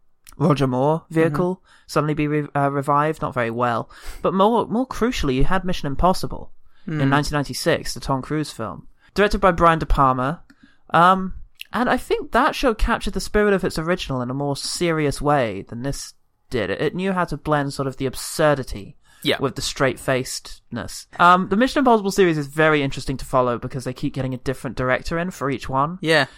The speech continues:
Speaker 2: it changes with the times or the, the,
Speaker 1: Mm.
Speaker 2: the, the movies have done. There's a real nice
Speaker 1: Yeah.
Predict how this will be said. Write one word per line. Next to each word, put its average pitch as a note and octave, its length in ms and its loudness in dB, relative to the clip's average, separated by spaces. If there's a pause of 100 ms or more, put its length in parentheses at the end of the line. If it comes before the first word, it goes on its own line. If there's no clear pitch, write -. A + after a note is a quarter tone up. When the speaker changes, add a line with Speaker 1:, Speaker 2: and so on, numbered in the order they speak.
(180)
Speaker 2:
it C3 120 -6
changes C3+ 380 0
with A#2+ 100 -4
the - 80 -10
times B2+ 420 2
or B2 160 -6
the, A#2+ 160 -6
the, B2 120 -4 (120)
Speaker 1:
Mm. - 40 -8
Speaker 2:
the, A#2 180 -2
the A#2+ 80 -8
movies B2 340 -4
have A2+ 100 -12
done. A2 260 -4
There's C3 140 -12
a A#2 60 -8
real A2+ 220 -6
nice - 480 -6 (260)
Speaker 1:
Yeah. B3 220 -2